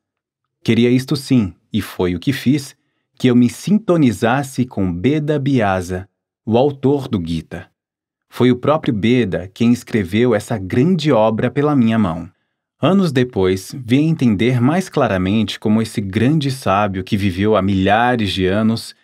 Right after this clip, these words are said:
conseguiu cruzar a voragem do tempo que separa sua época da nossa. Eu sabia já então que meu guru não havia burilado uma simples imagem poética, como a dizer que ele apenas havia honrado o espírito de Beda Biasa.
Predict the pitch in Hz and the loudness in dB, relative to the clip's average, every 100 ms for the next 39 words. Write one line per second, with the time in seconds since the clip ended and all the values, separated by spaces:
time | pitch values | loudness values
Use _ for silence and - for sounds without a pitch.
0 | _ _ - 190 185 175 180 175 131 110 | _ _ -6 -4 0 0 0 0 0 0
1 | 131 127 95 85 85 104 101 104 131 131 | 2 2 0 -2 -2 0 2 2 0 -2
2 | 98 85 90 - 127 143 - 127 - - | -4 -6 -6 -2 0 -2 -6 -12 -12 -10
3 | - 151 - 127 135 110 - 107 110 127 | -4 -4 0 -2 -2 -6 -2 0 0 -4
4 | - 123 113 117 95 107 - - _ _ | -6 -4 -2 0 -2 -4 -12 -20 _ _
5 | _ _ _ _ _ _ - 160 214 165 | _ _ _ _ _ _ -4 0 0 2
6 | 131 98 95 92 - 107 107 95 107 95 | 0 0 -2 -2 -2 -2 -2 -2 -2 0
7 | 92 104 107 - _ _ _ 233 349 127 | -2 -2 -4 -8 _ _ _ -2 0 2
8 | 107 117 92 110 95 85 104 104 82 90 | 0 0 0 -2 0 0 0 0 -2 -4
9 | 92 - 127 123 107 110 98 98 95 85 | -6 -2 -2 0 -2 -2 -2 -2 -4 -6
10 | 87 80 85 - - - _ _ _ _ | -6 -8 -8 -12 -14 -20 _ _ _ _
11 | 110 107 98 95 90 117 123 104 95 95 | -2 -2 -2 -4 -2 -4 -4 -4 -2 -2
12 | - 113 113 95 95 90 104 92 110 95 | -4 -2 -2 -2 -4 -2 -2 0 -2 -4
13 | - 104 110 95 92 - - 101 98 101 | -2 -2 -2 -6 -8 -6 -4 -4 -4 -6
14 | 92 87 101 95 95 90 85 85 90 | -6 -4 -2 -2 -4 -4 -4 -8 -12